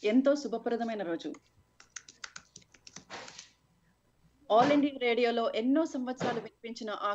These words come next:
కంచు కంఠం ఇవాళ మన తెలుగు ఎన్ఆర్ఐ రేడియోలో వినిపించబోతోంది. మనతో ఉన్నారు లలిత సంగీత భాష్యకారులు చిత్తరంజన్ గారి కుమార్తె అమృతవల్లి గారు.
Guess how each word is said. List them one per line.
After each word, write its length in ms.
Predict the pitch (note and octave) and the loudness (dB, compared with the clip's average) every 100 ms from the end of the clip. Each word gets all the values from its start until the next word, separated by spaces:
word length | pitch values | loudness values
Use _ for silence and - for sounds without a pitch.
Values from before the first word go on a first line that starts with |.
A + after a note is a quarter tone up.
| G3+ | -2
కంచు 260 | G#3 A#3+ | -2 -2
కంఠం 480 | C4+ G#3+ F3+ F#3 C4+ - - | -4 -4 -4 -4 -6 -8 -6
ఇవాళ 360 | G#3 C4 E4+ | 2 4 4
మన 220 | D#4+ A#3+ A3+ | 4 2 0
తెలుగు 260 | A3+ A#3 | -2 0
ఎన్ఆర్ఐ 340 | C4 A#3 A#3 A3 | 0 0 -2 -2
రేడియోలో 380 | G#3+ G#3 G#3 | -2 -2 -2
వినిపించబోతోంది. 840 | F#3+ F#3+ F#3+ F#3+ F#3 E3 - D3+ - - - - - - | -2 -4 -4 -4 -6 -6 -4 -4 -6 -14 -20 -20 -12 2
మనతో 380 | G#3+ D#4 G4 F#4 | 4 6 6 6
ఉన్నారు 300 | E4 E4 F4+ | 8 6 4
లలిత 300 | B3 B3 C#4 | 2 2 0
సంగీత 400 | C#4 B3+ B3+ A#3+ | 2 0 0 -2
భాష్యకారులు 840 | G#3 F#3+ - A3 G3 F#3 G#3+ D4 - | 0 0 -2 0 0 0 -4 -4 -2
చిత్తరంజన్ 460 | C#4 D4+ D4 C#4+ | 4 8 8 8
గారి 140 | B3 A3+ | 4 0
కుమార్తె 460 | G#3+ G3+ G3+ G#3+ | -4 -4 -4 -2
అమృతవల్లి 540 | G3+ F3+ G#3 A3 G#3+ F#3+ | 0 0 -2 0 0 0
గారు. 320 | F3+ F#3 F#4+ | 0 0 -2